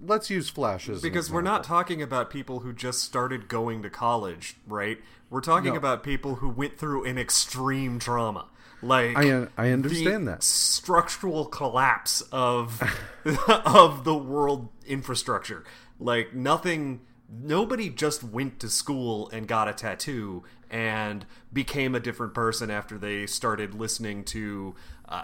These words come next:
Speaker 2: or whatever the fuck you do in college anymore. I don't know.
Speaker 1: Right.
Speaker 2: And, like, this is not what happened. These people were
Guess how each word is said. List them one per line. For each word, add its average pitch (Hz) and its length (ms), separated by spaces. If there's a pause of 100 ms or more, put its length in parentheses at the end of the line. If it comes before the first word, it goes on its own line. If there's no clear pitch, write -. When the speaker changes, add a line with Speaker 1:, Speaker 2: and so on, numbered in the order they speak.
Speaker 2:
or 127 80
whatever 131 500
the 107 120
fuck 127 280
you 117 80
do 110 220
in 101 80
college 90 380
anymore. 87 360
I 101 80
don't 87 140
know. 80 260
Speaker 1:
Right. 95 320
Speaker 2:
And, 135 520
like, 131 300 (220)
this 151 380
is 156 160
not 147 300
what 135 120
happened. 117 600 (380)
These 170 260
people 156 400
were 107 220